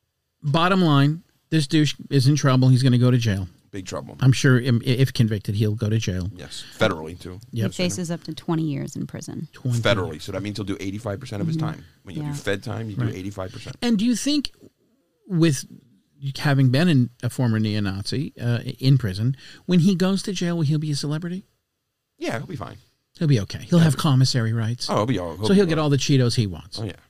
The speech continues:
Speaker 1: Mm, that's good.
Speaker 2: Oh, yeah. Oh, no, he'll be treated pretty good.
Speaker 1: Yeah.
Speaker 2: Definitely.
Speaker 1: Mm-hmm.
Speaker 2: And, uh, yeah, yeah, yeah.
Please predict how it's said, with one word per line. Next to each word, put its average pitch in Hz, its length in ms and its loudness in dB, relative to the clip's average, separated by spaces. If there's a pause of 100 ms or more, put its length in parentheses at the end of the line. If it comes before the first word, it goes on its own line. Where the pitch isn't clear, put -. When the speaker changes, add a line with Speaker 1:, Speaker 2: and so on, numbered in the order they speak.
(140)
Speaker 1:
Mm, 202 140 -2
that's 95 180 -6
good. - 140 -16 (120)
Speaker 2:
Oh, 143 80 -6
yeah. 107 180 -6 (180)
Oh, 123 60 -4
no, 110 160 -4
he'll 110 80 -6
be 135 120 -6
treated 98 300 -10
pretty 78 140 -16
good. - 180 -18 (220)
Speaker 1:
Yeah. 98 160 -10 (280)
Speaker 2:
Definitely. - 440 -14 (420)
Speaker 1:
Mm-hmm. 120 200 -4 (680)
Speaker 2:
And, 87 260 -16
uh, 80 360 -18 (420)
yeah, 117 100 -16
yeah, 107 200 -14
yeah. 95 100 -16